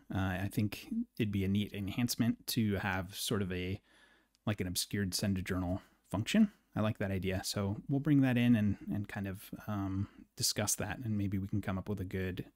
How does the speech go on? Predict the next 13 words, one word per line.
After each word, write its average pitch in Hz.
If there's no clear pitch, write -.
implementation 101
to -
s-, -
to 92
send 98
something 98
private 90
like 92
that, 98
because -
I 123
do 156
like 123